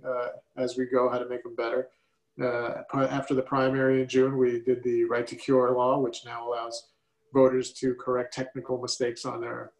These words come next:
um, absentee ballot envelopes. Um, and I think going forward,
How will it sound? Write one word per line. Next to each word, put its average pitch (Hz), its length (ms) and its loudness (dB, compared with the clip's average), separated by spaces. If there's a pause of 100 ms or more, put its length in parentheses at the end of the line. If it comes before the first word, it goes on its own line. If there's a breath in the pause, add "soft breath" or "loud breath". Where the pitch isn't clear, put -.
(140)
um, 117 160 -14 (240)
absentee - 400 -4
ballot 123 380 2
envelopes. 120 640 2 (420 soft breath)
Um, 123 400 -2
and 127 520 -2
I 123 80 -4
think 123 240 -2
going 123 160 2
forward, 143 560 6